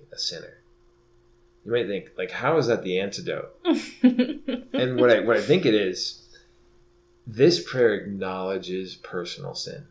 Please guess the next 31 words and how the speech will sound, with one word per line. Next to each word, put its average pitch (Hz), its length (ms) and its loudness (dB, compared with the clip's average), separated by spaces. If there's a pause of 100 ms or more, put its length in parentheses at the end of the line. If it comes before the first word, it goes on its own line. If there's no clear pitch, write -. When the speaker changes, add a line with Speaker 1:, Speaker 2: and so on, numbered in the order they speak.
(220)
Speaker 2:
Mm-hmm. 202 360 -6 (380)
Speaker 1:
which 110 220 -4
acknowledges 101 840 -6 (100)
imperfection, 107 840 -8 (960)
which 107 220 -6
acknowledges 95 640 -6
the 90 60 -16
possibility 85 1080 -10
of 85 300 -6
perfection - 760 -14
and 95 120 -10
a 87 80 -10
better 82 600 -10 (360)
future. - 380 -16 (400)
Speaker 2:
Mm-hmm. 196 380 -10
Speaker 1:
And 101 120 -8
so 101 140 -4
you, 95 240 -8
by 104 320 -4
saying 113 440 0
it, 90 120 -8
you 101 180 -12
invite 98 520 -6
hope 101 320 -8
into 87 180 -10
your 87 160 -10
life. - 240 -14
You 104 80 -8
invite 101 580 -6
the 101 120 -8
Lord 90 420 -6